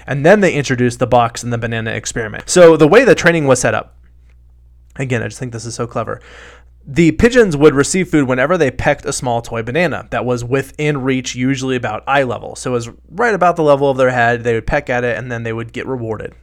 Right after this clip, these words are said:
okay? And some pigeons were also taught to push a small box around their chamber. So they would just move it with their foot or their head or whatever. As long as they moved the box around the, the,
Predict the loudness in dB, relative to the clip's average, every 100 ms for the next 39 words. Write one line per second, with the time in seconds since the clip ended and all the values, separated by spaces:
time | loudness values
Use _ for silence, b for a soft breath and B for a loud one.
0 | -14 -12 -12 B B B B B 0 2
1 | 2 0 0 0 2 0 0 0 2 4
2 | 4 2 -4 -2 -2 -2 -4 -4 -4 -4
3 | -2 0 0 -2 -6 -8 -6 -6 -6 -6
4 | -8 -6 -6 -4 -2 -4 -2 -2 0 0
5 | 0 -2 -2 0 0 -2 -2 -2 -4 -4
6 | -4 -2 -2 -2 -2 -2 -2 -2 0 -2
7 | -2 -2 -2 -2 -4 -6 -4 -2 -2 -4
8 | -4 -4 -4 -6 -8